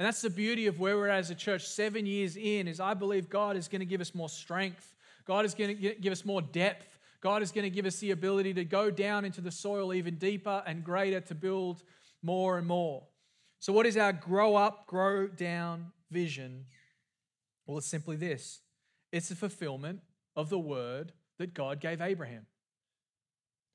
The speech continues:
Do you know, right back in Genesis twelve, God called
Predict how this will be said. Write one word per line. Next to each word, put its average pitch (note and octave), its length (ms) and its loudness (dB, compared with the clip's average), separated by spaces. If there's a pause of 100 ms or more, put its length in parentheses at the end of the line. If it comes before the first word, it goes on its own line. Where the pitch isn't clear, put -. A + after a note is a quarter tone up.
(340)
Do G3 60 2
you G#3 60 4
know, G#3+ 100 4
right F#3+ 280 2
back G#3+ 200 0
in G3+ 100 -2
Genesis G3+ 400 -4
twelve, E3+ 440 -6 (920)
God G3 280 2
called F3+ 480 -2